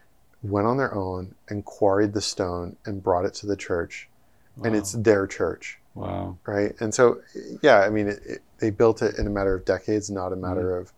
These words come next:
Speaker 1: centuries.
Speaker 2: Mm-hmm.
Speaker 1: And it's, it's not Notre Dame,
Speaker 2: Mm-hmm.
Speaker 1: but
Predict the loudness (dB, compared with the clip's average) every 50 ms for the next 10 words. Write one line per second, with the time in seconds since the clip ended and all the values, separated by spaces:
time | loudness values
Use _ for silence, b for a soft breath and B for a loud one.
0 | b b b b b b b b -8 -6 -6 -6 -4 -4 -2 0 0 0 0 -2
1 | -4 -6 -6 -4 -4 -4 -4 -6 -8 -10 -12 -12 -8 -6 -6 -6 -4 -6 -4 -4
2 | -2 -2 -2 -2 -2 -4 -4 -4 -4 -4 -2 -2 -2 -2 -4 -4 -6 -8 -10 -10
3 | -8 -8 -6 -8 -8 -10 b b b _ _ _ _ _ _ 4 4 4 4 2
4 | 0